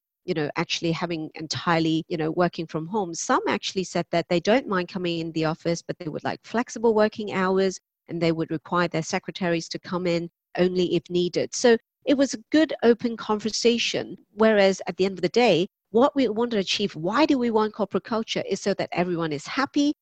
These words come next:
The happier our employees, the more productive they are. So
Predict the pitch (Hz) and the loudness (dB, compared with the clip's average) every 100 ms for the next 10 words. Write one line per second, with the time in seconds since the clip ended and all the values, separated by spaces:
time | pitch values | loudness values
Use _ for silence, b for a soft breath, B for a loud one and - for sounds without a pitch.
0 | _ - 190 - 202 - 185 175 - 175 | _ -4 -4 0 -2 0 0 2 2 2
1 | 170 170 190 196 202 208 208 - _ _ | 2 -2 0 0 2 -2 -4 -12 _ _
2 | 190 180 180 226 220 440 - 156 - 131 | -2 0 2 2 2 2 2 -2 2 2
3 | 107 71 185 - 220 208 | 2 0 -2 2 6 6